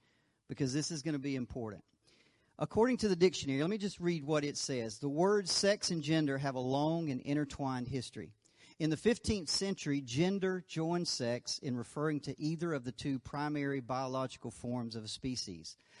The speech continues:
Phrases like the male sex and the female gender are both grounded in uses established for more than five centuries. All right, let me explain what they just said. For,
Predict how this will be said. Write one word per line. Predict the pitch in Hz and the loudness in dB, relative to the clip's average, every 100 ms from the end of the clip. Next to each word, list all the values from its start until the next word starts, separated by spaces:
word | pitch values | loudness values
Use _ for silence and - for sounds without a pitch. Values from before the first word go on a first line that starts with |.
| - | -6
Phrases | - 156 147 135 | 2 2 2 -2
like | 139 131 127 | -4 -6 -4
the | 123 | 0
male | 131 127 | 2 2
sex | - - 180 170 - | 2 2 2 0 -6
and | 113 | -8
the | |
female | - 139 135 127 | -2 0 2 2
gender | 117 160 180 175 165 - - - | 2 2 4 2 -2 -8 -20 -4
are | 123 | -2
both | 123 147 165 | 4 4 4
grounded | - 147 143 143 139 | 2 4 6 4 2
in | 135 131 | 2 2
uses | 131 147 - 143 - | 4 4 2 -2 -2
established | - 139 131 127 120 | -4 0 0 0 -2
for | - 120 - | -4 -8 -2
more | 135 123 | 0 0
than | 117 | -2
five | - 123 117 | 0 0 0
centuries. | - 110 98 92 - | -2 -4 -4 -8 -6
All | |
right, | 120 117 | -4 2
let | |
me | 151 | 2
explain | 139 - 143 123 | 2 0 -2 0
what | 113 | -2
they | 110 107 | -2 -4
just | 107 - | -4 -4
said. | 101 95 85 _ _ _ _ _ _ _ _ _ _ _ _ | -6 -6 -10 _ _ _ _ _ _ _ _ _ _ _ _
For, | - 143 | -2 -2